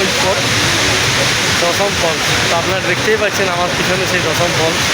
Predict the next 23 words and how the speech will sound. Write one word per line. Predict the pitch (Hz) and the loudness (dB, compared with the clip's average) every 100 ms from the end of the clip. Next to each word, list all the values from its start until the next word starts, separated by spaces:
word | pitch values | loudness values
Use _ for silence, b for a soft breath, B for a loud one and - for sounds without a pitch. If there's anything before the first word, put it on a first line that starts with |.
| - - - 160 | 0 0 0 2
বা | 160 165 180 180 | 2 2 0 0
অপূর্ব | 175 - - 165 - 202 208 - | 0 -2 0 0 0 0 0 0
সৌন্দর্যের | 185 180 180 185 185 185 - | 0 0 0 0 0 0 0
যে | 180 170 | 0 0
একটা, | 175 165 - 139 - - 151 | 0 0 0 0 0 0 0
আহ, | 147 147 147 151 151 143 - - - - 127 | 0 0 0 0 0 0 -2 -2 0 0 0
ঝর্ণা, | 165 165 180 202 - - - 143 147 | 0 0 0 0 -2 0 0 0 0
মানে | 165 165 156 | 0 -2 -2
কী | 196 180 | 0 0
বলবো, | 160 139 131 143 131 131 - | 0 0 0 0 2 0 0
আপনারা | 170 180 175 | 0 0 -2
দেখতেই | 156 208 208 | -2 0 0
পাচ্ছেন | 202 208 202 - | 0 0 0 0
সেটা | 185 190 165 | 0 0 2
বলে | 185 185 | 2 2
বা | 185 180 170 | 2 2 2
অসাধারণ, | 165 - 190 180 180 196 208 - | 0 0 0 0 0 0 0 0
সেটা | 175 170 170 165 160 139 247 - - - - | 0 0 0 0 0 0 0 0 0 0 0
তুলনা | 196 196 208 190 | 2 2 2 0
করা | 202 196 | 0 0
সম্ভব | 180 170 180 175 | 0 0 0 0
নয়। | 180 220 - - - - 180 | 0 0 -2 0 0 0 0
তো | 165 | 0